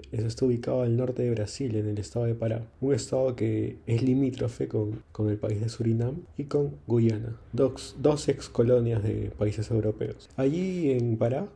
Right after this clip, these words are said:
un, en la ciudad de Belém concretamente, un diecinueve de febrero de mil novecientos cincuenta y cuatro, nacería Sócrates Brasileiro Sampaio de Souza Vieira de Oliveira, ya llamado también Sócrates, como ya lo había mencionado. Sus padres se llamaban Don Raimundo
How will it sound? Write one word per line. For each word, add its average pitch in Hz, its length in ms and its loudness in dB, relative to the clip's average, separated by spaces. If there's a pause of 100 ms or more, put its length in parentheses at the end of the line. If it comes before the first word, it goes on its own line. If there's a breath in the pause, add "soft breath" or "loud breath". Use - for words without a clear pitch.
(120)
un, 135 500 -2
en 113 220 0
la 104 80 -4
ciudad 123 220 0
de 117 60 2
Belém 131 200 0
concretamente, 123 760 -2
un 131 100 2
diecinueve 117 420 0
de 113 40 -4
febrero 120 480 -2
de 113 80 2
mil 120 240 -2
novecientos 117 460 -2
cincuenta 123 340 0
y 123 60 0
cuatro, 123 480 -4
nacería 143 520 0
Sócrates 139 600 0
Brasileiro 127 640 -2
Sampaio 117 500 0
de 117 80 -2
Souza 117 400 -2
Vieira 113 380 2
de 110 60 2
Oliveira, 117 500 0 (200)
ya 113 380 0
llamado 110 340 0
también 113 340 0
Sócrates, 117 440 -2
como 104 240 -6
ya 104 140 -4
lo 107 60 -4
había 110 180 -2
mencionado. 123 600 -6 (140)
Sus - 220 -2
padres 147 400 0
se - 100 -2
llamaban 135 500 2
Don 127 220 0
Raimundo 135 800 -4